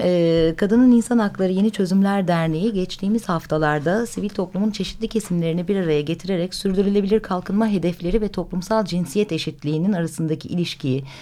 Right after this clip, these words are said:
toplumsal cinsiyet eşitliğinin tüm hedefler arasındaki kilit rolünü konuştu ve buradan, e, yeni bir takım fikirler ve tartışmalar çıkarmayı umdu.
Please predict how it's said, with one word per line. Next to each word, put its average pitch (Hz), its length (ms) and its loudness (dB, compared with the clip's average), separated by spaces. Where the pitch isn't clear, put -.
toplumsal 214 440 2
cinsiyet 226 320 0
eşitliğinin 208 420 2
tüm 262 180 4
hedefler 202 380 2
arasındaki 165 560 -2
kilit 175 280 -6
rolünü 170 320 4
konuştu 156 540 0
ve 196 280 6
buradan, 226 600 4
e, 185 60 4
yeni 196 280 2
bir 196 160 0
takım 214 300 -2
fikirler 185 680 0
ve 214 260 8
tartışmalar 170 640 2
çıkarmayı 160 600 2
umdu. 160 400 4